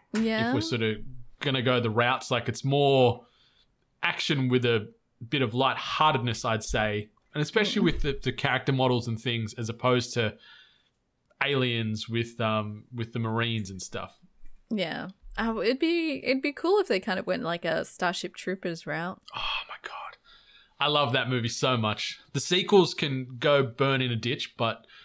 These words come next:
Speaker 2: I love the original so, so much.
Speaker 1: Oh,
Speaker 2: So
Speaker 1: yeah.
Speaker 2: much.
Speaker 1: Yeah. Ah, you know what? I haven't watched that in a while.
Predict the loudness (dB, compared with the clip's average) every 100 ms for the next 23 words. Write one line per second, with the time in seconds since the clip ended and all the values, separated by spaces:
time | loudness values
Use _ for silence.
0 | -20 -4 0 4 2 2 2 2 2 2
1 | -2 -2 -6 -8 -8 0 4 4 4 2
2 | 0 0 -4 -6 -10 -12 _ 0 2 4
3 | 2 2 -2 -4 -10 -12 _ -20 -10 -8
4 | -6 -8 -14 -10 -6 -4 -2 -2 -2 -4
5 | -4 -6 -6 -8 -6 -4 -6